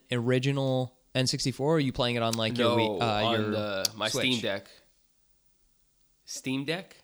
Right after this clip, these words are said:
Speaker 1: What did you just say?
Speaker 2: Steam?
Speaker 1: This is a P G.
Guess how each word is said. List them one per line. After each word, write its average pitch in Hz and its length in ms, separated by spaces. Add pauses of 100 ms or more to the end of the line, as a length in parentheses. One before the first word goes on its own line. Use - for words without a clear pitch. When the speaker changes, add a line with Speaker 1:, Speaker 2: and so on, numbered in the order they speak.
(120)
Speaker 1:
What 117 120
did 190 60
you 208 40
just 262 280
say? 349 140 (340)
Speaker 2:
Steam? 131 760
Speaker 1:
This 220 180
is 262 100
a 165 80
P 208 420
G. 160 560